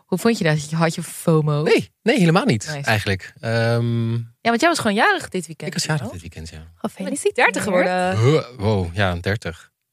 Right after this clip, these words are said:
Speaker 1: Nee, je zei
Speaker 3: Ja.
Speaker 1: net bij de koffieapparaat
Speaker 2: Nee,
Speaker 1: dat je het ook
Speaker 2: ik vind
Speaker 1: leuk
Speaker 2: het allemaal,
Speaker 1: vond.
Speaker 2: ik vind het allemaal
Speaker 1: <laughs>
Speaker 2: prima. Nee, ik, eh, ik, ik voelde me al dertig van binnen en nu, eh, nu,
Speaker 1: Ja.
Speaker 2: nu ben ik het ook. Dus, <laughs> dus dat
Speaker 1: Ja.
Speaker 2: is fijn.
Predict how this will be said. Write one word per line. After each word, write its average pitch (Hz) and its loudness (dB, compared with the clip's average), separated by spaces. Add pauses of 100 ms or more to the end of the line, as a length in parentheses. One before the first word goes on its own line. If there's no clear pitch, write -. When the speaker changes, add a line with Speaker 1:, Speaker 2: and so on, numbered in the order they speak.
(280)
Speaker 1:
Nee, 160 2
je 185 0
zei 208 2
Speaker 3:
Ja. 220 0
Speaker 1:
net 226 0
bij 240 2
de 240 2
koffieapparaat 254 0
Speaker 2:
Nee, 240 -2
Speaker 1:
dat - -
je 196 -8
het 196 -6
ook 180 -4
Speaker 2:
ik 139 -2
vind 131 0
Speaker 1:
leuk - -
Speaker 2:
het 131 -2
allemaal, 131 0
Speaker 1:
vond. - -4
Speaker 2:
ik 147 0
vind 151 0
het 156 2
allemaal 147 4
Speaker 1:
<laughs> 143 4
Speaker 2:
prima. 123 2
Nee, 104 0
ik, 113 -2
eh, 113 2
ik, 117 -8
ik 127 -4
voelde 147 2
me 127 2
al 123 2
dertig 120 0
van 113 0
binnen 107 0
en 107 -2
nu, 107 -2
eh, 98 -4 (200)
nu, - -4
Speaker 1:
Ja. 160 -2
Speaker 2:
nu 117 2
ben 117 4
ik 120 0
het 117 -6
ook. 113 -8
Dus, - -2 (180)
<laughs> 190 2
dus 143 2
dat 123 2
Speaker 1:
Ja. 117 -2
Speaker 2:
is 104 -2
fijn. 92 -6